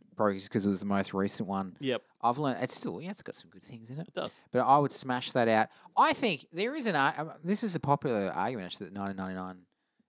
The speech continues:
Speaker 1: is maybe the best year of cinema. I, I don't know if I agree with that,
Speaker 2: I
Speaker 1: but
Speaker 2: don't.
Speaker 1: <laughs> No. But, uh, well, there's a number of famous classics that,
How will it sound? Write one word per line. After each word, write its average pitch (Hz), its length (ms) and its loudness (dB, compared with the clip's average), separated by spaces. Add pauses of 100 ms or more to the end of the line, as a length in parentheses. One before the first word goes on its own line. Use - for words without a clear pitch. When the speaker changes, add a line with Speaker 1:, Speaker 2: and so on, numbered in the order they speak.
(160)
Speaker 1:
is 92 220 -14
maybe 95 260 -6
the 90 80 -12
best 90 320 -12
year 90 140 -8
of 82 80 -10
cinema. 107 440 -10 (800)
I, 90 80 -10
I 120 60 -6
don't 117 100 -4
know 98 60 -2
if - 120 -8
I 87 60 -4
agree 85 240 0
with 104 140 4
that, 90 160 -2 (160)
Speaker 2:
I 131 100 2
Speaker 1:
but 82 160 0
Speaker 2:
don't. 262 120 -8 (460)
Speaker 1:
<laughs> - 0 -
No. 294 40 8 (1160)
But, 113 220 -2
uh, 127 80 -4
well, 127 140 -8
there's 135 160 -4
a 135 40 -12
number 147 340 -2
of 95 220 -10
famous 117 600 -6
classics - 840 -12
that, 104 160 -12